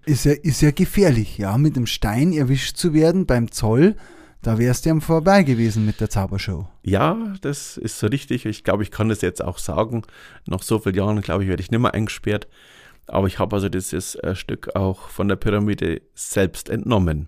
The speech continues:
Speaker 1: Du fühlst dich ja sehr mit der Zauberei verbunden.
Speaker 2: Sehr.
Speaker 1: Warum dann noch eine Eventfirma?
Speaker 2: Prinzipiell war es, äh, natürlich schon eine finanzielle Geschichte, denn als, äh, Zauberer in der Oberpfalz mit Kinderzaubershows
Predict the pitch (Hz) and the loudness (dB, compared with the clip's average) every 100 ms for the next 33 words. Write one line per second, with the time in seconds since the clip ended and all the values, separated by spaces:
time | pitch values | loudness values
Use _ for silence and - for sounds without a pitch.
0 | _ _ _ - - 147 - 214 - 180 | _ _ _ -20 -2 0 6 6 6 4
1 | 151 - 156 147 147 135 131 117 113 113 | 4 4 4 4 4 2 2 2 2 2
2 | 107 110 113 - 117 107 - 95 85 - | 0 0 -2 0 0 -2 -4 -10 -12 -16
3 | - 85 80 - - - - - 110 117 | -6 -4 -4 -8 -16 -18 -20 -4 2 4
4 | 156 196 208 196 - - 135 139 160 151 | 6 6 6 4 -2 -4 2 4 4 2
5 | - 123 139 135 135 135 151 - 120 107 | -2 0 0 0 2 2 2 0 -2 -2
6 | 87 98 - - 135 147 143 117 107 120 | -4 -10 -10 0 2 2 0 2 4 4
7 | 107 110 - - - 98 107 101 - 104 | 2 2 -2 -10 -4 -2 -2 -4 -4 -4
8 | 110 - 107 95 98 95 90 98 - 98 | -4 -6 -4 -2 -2 -2 -4 -6 -4 -4
9 | 98 113 110 98 87 113 95 - 117 135 | -2 -4 -4 -4 -6 -6 -8 -4 -2 -4
10 | _ - - - - 98 80 98 - - | _ -20 -20 -8 -4 -2 0 0 -2 -4
11 | 69 92 90 85 - - - - 170 120 | -2 0 -2 -4 -8 -8 -2 -2 0 -2
12 | 107 104 - - 123 - 113 117 120 - | 0 0 -2 -2 -2 -2 -2 -2 -4 -6
13 | 104 101 - 120 120 - 104 107 110 - | -6 -4 -2 0 0 0 0 0 -2 -2
14 | 104 107 | -4 -4